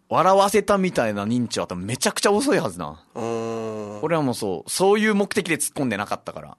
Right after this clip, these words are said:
Speaker 1: もともと。
Speaker 2: そうなんだ。
Speaker 1: うん。だって別にな、なんか、そ-、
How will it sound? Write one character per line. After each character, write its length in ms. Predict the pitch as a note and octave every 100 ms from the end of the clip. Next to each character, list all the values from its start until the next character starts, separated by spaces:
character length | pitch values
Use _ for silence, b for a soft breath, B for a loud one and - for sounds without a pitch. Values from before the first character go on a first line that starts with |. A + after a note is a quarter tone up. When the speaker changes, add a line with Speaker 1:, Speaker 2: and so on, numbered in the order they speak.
| -
Speaker 1:
も 140 | G2
と 100 | G2
も 140 | F#2
と。 220 | E2+ D#2+ - _ _ _ _ _
Speaker 2:
そ 180 | - D#3
う 200 | D3+ C3+ G#2
な 40 |
ん 40 | G#2+
だ。 80 | G2+
Speaker 1:
う 0 |
ん。 680 | G#2+ G#2+ G#2+ G#2+ G2+ E2+ - b b b b b b b _
だ 100 | E2
っ 20 |
て 80 | A2
別 180 | G2+ A#2
に 60 | G#2
な、 120 | G2 _
な 140 | - G#2+
ん 20 |
か、 240 | F#2 - _ _ _
そ-、 140 | G#2+